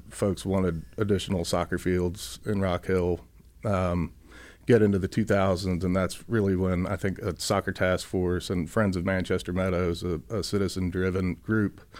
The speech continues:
uh, were formed to really start looking at, um, feasibility, uh, at that point. Um, as far as kind of, you know, where it went from there, of course, you're getting into all of the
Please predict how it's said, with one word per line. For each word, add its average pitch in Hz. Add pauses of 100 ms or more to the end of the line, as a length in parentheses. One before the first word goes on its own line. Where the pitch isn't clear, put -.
(520)
uh, 95
were 95
formed 98 (220)
to 95
really 101
start 101
looking 95
at, 87 (140)
um, 98 (280)
feasibility, 95 (140)
uh, 101
at 104
that 101
point. 90 (920)
Um, 101 (1000)
as 143
far 143
as 117
kind 127
of, - (720)
you 117
know, 98
where 120
it 113
went 120
from 110
there, 101
of 87
course, 127
you're 110
getting 107
into 101
all 95
of 92
the 92